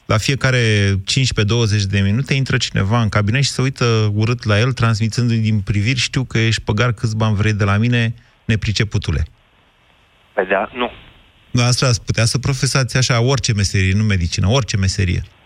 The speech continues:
Speaker 1: într-un astfel de aer de
Speaker 2: Încredere.
Speaker 1: suspiciune și neîncredere?
Speaker 2: Suspiciune.
Speaker 1: Da.
Speaker 2: Pe de altă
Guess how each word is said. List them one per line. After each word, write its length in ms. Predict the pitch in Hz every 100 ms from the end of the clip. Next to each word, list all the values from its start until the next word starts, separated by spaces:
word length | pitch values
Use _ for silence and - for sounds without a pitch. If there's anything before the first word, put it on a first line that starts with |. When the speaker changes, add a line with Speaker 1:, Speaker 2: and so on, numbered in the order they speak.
| _ _ _ _ _ - - - - - -
Speaker 1:
într-un 280 | 110 104 104
astfel 300 | 107 - 113
de 60 | 107
aer 140 | 107
de 60 | 104
Speaker 2:
Încredere. 220 | 98 90
Speaker 1:
suspiciune 480 | - - - 107 95
și 140 | -
neîncredere? 480 | 101 101 110 113 101 95 - - - - - - -
Speaker 2:
Suspiciune. 680 | - - - - 90 87 - - - - - - - - - - - - - - - - -
Speaker 1:
Da. 100 | 127
Speaker 2:
Pe 60 | 185
de 60 | 98
altă 220 | 120